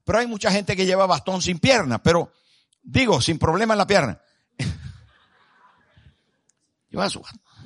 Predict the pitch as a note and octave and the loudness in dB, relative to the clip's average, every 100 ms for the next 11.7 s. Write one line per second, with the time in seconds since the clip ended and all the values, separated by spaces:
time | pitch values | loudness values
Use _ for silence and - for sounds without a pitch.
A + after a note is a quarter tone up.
0 | - - - _ _ _ - - - A3 | -20 -20 -20 _ _ _ -12 -4 0 2
1 | C4+ B3+ G3+ - F3 D#3+ D3+ - F#3+ F3 | 2 2 -2 0 2 2 0 4 4 2
2 | - A#2+ G2 - _ _ _ _ _ _ | 0 -2 -2 -6 _ _ _ _ _ _
3 | _ - G#2 D#3 D#3+ C#3+ A#2+ - _ _ | _ -12 2 4 6 6 2 -2 _ _
4 | _ _ _ - D#3+ G3+ - G3 F3+ G3+ | _ _ _ -4 -2 -2 2 2 4 2
5 | F3+ - - - G2+ C#3+ C3+ B2 A#3 - | 0 -4 -20 -14 -2 0 2 2 0 0
6 | C3 - C3+ B2+ C#3 C3 C3+ C#3 C3+ - | 0 2 0 2 0 2 2 4 2 2
7 | G3+ F#3 C#3+ C3 - C#3+ F3+ D3+ G2+ _ | 4 4 4 2 2 4 4 4 0 _
8 | _ _ _ _ _ _ _ - D#3 F#3+ | _ _ _ _ _ _ _ -10 -6 -6
9 | D#3+ E3 D#3 A3+ - G#3+ - _ _ - | -2 0 4 2 4 0 0 _ _ 0
10 | B3 B3 A3 A3 G3 F#3 C3+ G3+ E3+ - | 4 6 6 4 4 4 4 2 2 0
11 | D3 C#3+ B2+ A#2+ A2 F2+ | -2 0 2 4 2 0